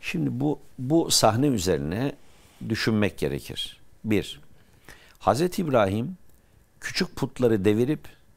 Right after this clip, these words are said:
büyüyü neden devirmedi? Bununla nasıl bir mesaj vermek istedi? Bir tanesini Kur'an açıklıyor zaten. Geldiklerinde sorsunlar diye. Yani zaten halk bayramdan dönünce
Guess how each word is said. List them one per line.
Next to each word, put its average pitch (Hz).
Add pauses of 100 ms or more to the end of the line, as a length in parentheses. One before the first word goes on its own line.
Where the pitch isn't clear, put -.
(400)
büyüyü 127
neden 101
devirmedi? 69 (760)
Bununla 117
nasıl -
bir 101
mesaj 90
vermek 69
istedi? - (1040)
Bir 101
tanesini 127
Kur'an 139
açıklıyor 123
zaten. 78 (720)
Geldiklerinde 131
sorsunlar 95
diye. 69 (680)
Yani 55
zaten 123
halk 123
bayramdan 120
dönünce 123